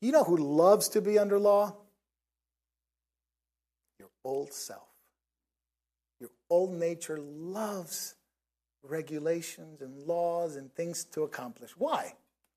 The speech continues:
Why does your old self love formulas and regulations and step one, step two, and step three and accomplishments?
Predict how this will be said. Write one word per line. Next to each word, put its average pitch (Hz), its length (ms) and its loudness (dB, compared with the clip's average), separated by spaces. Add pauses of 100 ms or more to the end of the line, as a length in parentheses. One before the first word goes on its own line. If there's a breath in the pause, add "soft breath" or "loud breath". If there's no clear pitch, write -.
(1600)
Why 190 300 0
does 233 200 -2
your 185 220 0
old 214 240 2
self 139 420 -4
love 165 800 2 (2000)
formulas 190 560 2
and 156 100 -4
regulations 165 840 0
and 127 200 -8
step 175 320 -2
one, 160 240 -2
step 160 320 -2
two, 165 180 -2
and 160 80 -2
step 156 240 -4
three 170 220 -4
and 151 100 -4
accomplishments? 175 920 -6